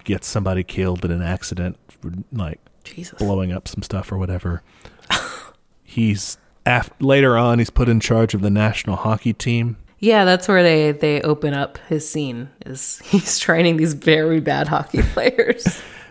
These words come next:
Speaker 1: Yeah, and they mentioned a plane crash, right?
Speaker 2: Yes.
Speaker 1: So this is the time, it's a little off, it's about three years late, you know, it actually happened in
Speaker 2: Okay.
Speaker 1: nineteen fifty.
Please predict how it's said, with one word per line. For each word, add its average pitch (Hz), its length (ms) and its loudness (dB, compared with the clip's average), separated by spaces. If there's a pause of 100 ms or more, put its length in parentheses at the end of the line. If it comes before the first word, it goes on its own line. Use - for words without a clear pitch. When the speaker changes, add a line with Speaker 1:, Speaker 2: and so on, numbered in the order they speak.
Speaker 1:
Yeah, 135 320 4
and 117 120 4
they 113 100 4
mentioned 127 420 2
a 101 40 0
plane 180 380 -2
crash, - 440 -6
right? 113 240 0 (1000)
Speaker 2:
Yes. 156 360 0 (140)
Speaker 1:
So 139 160 4
this 156 260 2
is 139 140 0
the 117 100 0
time, 117 460 2
it's 101 160 0
a 104 40 -4
little 98 260 0
off, 92 240 2
it's 92 120 -8
about 90 280 -4
three 95 200 -4
years 90 300 -2
late, 90 400 -4
you 98 100 -8
know, 87 300 -6 (140)
it 95 180 -4
actually 98 380 -6
happened 95 280 -4
in 90 120 0
Speaker 2:
Okay. 107 80 0
Speaker 1:
nineteen 123 260 -4
fifty. 104 460 0